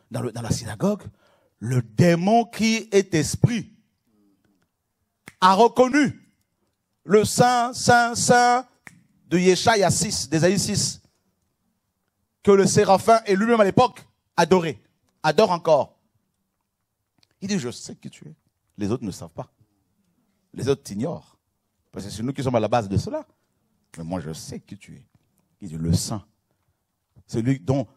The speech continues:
hein, que Job craignait, là. Le Saint d'Israël, là. Et il ne s'arrête pas là. Il dit, « Je sais qui tu es. » Ensuite, il dit,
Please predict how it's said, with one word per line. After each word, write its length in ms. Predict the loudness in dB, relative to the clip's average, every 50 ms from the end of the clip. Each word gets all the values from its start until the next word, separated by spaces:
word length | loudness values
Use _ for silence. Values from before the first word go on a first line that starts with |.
| _ _
hein, 220 | -6 -4 -4 -4 -6 -8 _ _
que 120 | -2 0
Job 220 | 2 2 0 0 0
craignait, 360 | -2 -2 -2 -2 0 -2 -2
là. 160 | -2 -4 -8 _ _ _ _ _ _ _ _ _ _ _ _ _ _ _ _ _ _
Le 160 | 2 2 2
Saint 260 | 2 2 -2 -6 -8
d'Israël, 580 | -8 -8 -10 -8 -6 -4 -4 -2 -2 -4 -4 -8
là. 120 | -10 -14 _ _ _ _ _ _ _ _ _ _ _ _ _ _ _ _ _ _ _ _ _ _ _ _ _ _ _ _ -4
Et 60 | -2
il 60 | 0
ne 60 | 2 2
s'arrête 260 | 2 0 0 -2 -4
pas 100 | -4 -4
là. 180 | -4 -6 -10 _ _ _ _ _ _ _ _ _ _ _ _ _ _ _ _ _ _ _ _
Il 80 | -10 -8
dit, « 100 | -6 -4
Je 80 | -4 -4
sais 160 | -6 -6 -8
qui 120 | -12 -16
tu 180 | -16 -16 -16 -14
es. » 160 | -14 -14 -14 -14 _ _ _ _ _ _ _ _ _ _ _ _ _
Ensuite, 200 | -14 -14 -10 -8
il 100 | -8 -8
dit, 200 | -6 -6 -8 -8